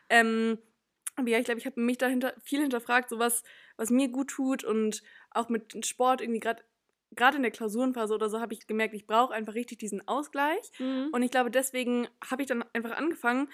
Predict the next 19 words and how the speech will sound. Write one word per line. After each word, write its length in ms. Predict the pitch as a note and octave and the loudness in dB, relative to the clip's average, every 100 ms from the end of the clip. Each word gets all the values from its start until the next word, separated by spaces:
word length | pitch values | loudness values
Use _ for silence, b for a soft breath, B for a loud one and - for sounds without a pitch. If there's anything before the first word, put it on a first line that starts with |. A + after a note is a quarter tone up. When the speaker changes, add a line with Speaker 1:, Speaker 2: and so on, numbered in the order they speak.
| B B | B B
Speaker 1:
so 140 | A#3+ | -8
viele 260 | - D#4 F#4+ | -4 -2 0
von 160 | D4 | 0
diesen 200 | A#3+ A3+ | 0 0
Routinen, 600 | G#3+ A3 - C4+ B3+ B3 | -2 -4 -4 0 2 0
die 140 | G#3 A3 | -2 -4
meinen 220 | G#3+ G#3+ | -2 -4
perfekten 500 | A3 B3+ C#4 A#3+ A3 - | -6 -10 -8 -6 -6 -2
Alltag 540 | A#3 C4 B3+ G#3+ A3 - b b b | -2 -2 -2 -2 -4 -10 b b b
ausmachen 560 | - C#4+ C#4 A3+ G#3 F#3+ | 0 2 0 -4 -6 4
würden, 580 | A3 G#3+ G3+ A3 C4+ C#4 _ _ _ _ _ - A3 | 6 6 4 0 -2 -4 _ _ _ _ _ -16 0
jetzt 280 | A3+ A#3+ | 2 2
schon 200 | - A3 | 0 -2
zu, 80 | - - - _ | -4 -6 -10 _
anzufangen. 600 | - B3 B3 A3 G3+ F#3+ - | -2 0 0 -4 -6 -6 -6
Also 140 | A3 | 0
jetzt 180 | A3 B3+ | 2 2
Speaker 2:
Mhm. 20 | C4 | 2
Speaker 1:
schon, 220 | A3+ - | 2 0